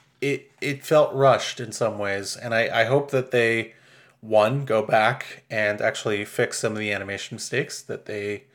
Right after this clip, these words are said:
um, had. Um, now it's going to be, um,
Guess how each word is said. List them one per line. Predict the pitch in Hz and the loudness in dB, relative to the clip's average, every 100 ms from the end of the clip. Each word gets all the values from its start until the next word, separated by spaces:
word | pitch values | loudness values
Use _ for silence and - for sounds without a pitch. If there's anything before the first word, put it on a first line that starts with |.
| _ _ _ _ 120 | _ _ _ _ -8
um, | 101 98 101 _ _ _ _ - | -6 -6 -10 _ _ _ _ -8
had. | 107 95 123 165 _ _ _ _ _ _ _ _ - | 0 2 2 -2 _ _ _ _ _ _ _ _ -12
Um, | - 107 107 104 107 - _ - - _ _ _ _ _ _ _ _ _ _ _ _ _ | -6 -2 0 0 -2 -12 _ -20 -20 _ _ _ _ _ _ _ _ _ _ _ _ _
now | 131 120 127 139 | -2 4 6 6
it's | 139 135 | 4 2
going | - 135 135 | 0 2 2
to | 131 | 0
be, | 127 123 127 127 127 127 127 - _ _ | 0 2 2 2 0 -2 -4 -10 _ _
um, | 117 113 113 113 113 113 117 | 0 2 2 0 -2 -8 -12